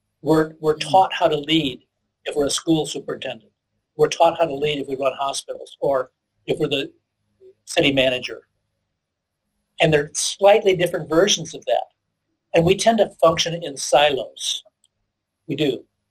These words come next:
Speaker 1: We have a chamber of commerce, we have whatever. Uh, and so the way it, the way it helps, everything happens in the community, whether it's health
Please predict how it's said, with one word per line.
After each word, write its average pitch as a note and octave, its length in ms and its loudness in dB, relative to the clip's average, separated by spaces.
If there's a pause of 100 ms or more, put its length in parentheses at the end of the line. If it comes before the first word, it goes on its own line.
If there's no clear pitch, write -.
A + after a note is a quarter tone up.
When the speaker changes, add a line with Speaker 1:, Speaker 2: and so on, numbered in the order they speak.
(140)
Speaker 1:
We D#3 60 0
have B2+ 80 -2
a B2+ 40 -8
chamber D3+ 300 0
of C3 80 -8
commerce, E3 580 0
we A#2+ 60 -6
have G#2 140 -8
whatever. C#3 360 -2 (720)
Uh, C3+ 340 6 (640)
and E3+ 160 4
so E3+ 540 6 (600)
the F3 80 2
way G3 260 6
it, - 220 -2 (180)
the D#3+ 60 -6
way E3+ 160 6
it C#3+ 180 2
helps, - 640 2 (1600)
everything A3 560 2 (420)
happens E3+ 400 2
in E3+ 140 0
the D3 80 -6
community, C#3 400 -10 (100)
whether C#3+ 220 0
it's C3 120 -8
health E3+ 300 2